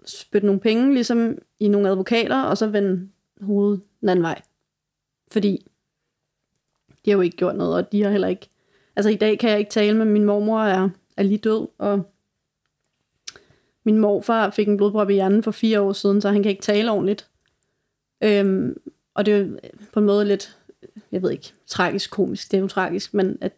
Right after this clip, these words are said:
jeg havde tænkt her netop for tre-fire år siden, jeg ville snakke med min mormor og morfar om det, især min morfar, fordi det var jo ham, der be-, betalt, altså var ressourcerne fra min mors side.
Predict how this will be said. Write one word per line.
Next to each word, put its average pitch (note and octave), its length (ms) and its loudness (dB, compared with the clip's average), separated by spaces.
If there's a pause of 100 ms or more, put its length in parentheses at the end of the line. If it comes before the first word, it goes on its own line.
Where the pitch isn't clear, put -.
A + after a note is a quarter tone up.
(120)
jeg F3+ 100 0
havde G3 160 2
tænkt G#3 300 -4
her G#3 240 0
netop G3+ 320 0
for F#3+ 300 -2 (100)
tre-fire G#3+ 340 0
år F3+ 100 0
siden, G3 200 2
jeg F#3+ 100 0
ville F#3+ 180 0 (520)
snakke G#3+ 320 -2
med A#3+ 60 0
min G#3 180 2
mormor F#3+ 260 0
og G3+ 80 0
morfar G3+ 340 -2
om F#3 100 -2
det, G3 80 -2
især G#3 220 -2
min G#3 160 2
morfar, G3+ 340 -2
fordi G3+ 240 -2
det G3 160 0
var F#3+ 120 0
jo F#3+ 60 0
ham, G3 200 0
der G3+ 100 -2
be-, G3+ 120 -12 (440)
betalt, - 540 -6 (160)
altså F3+ 200 0 (500)
var G3+ 140 0
ressourcerne A3 680 0
fra G#3 100 -4
min G3+ 140 2
mors G3 220 0
side. G#3+ 260 -4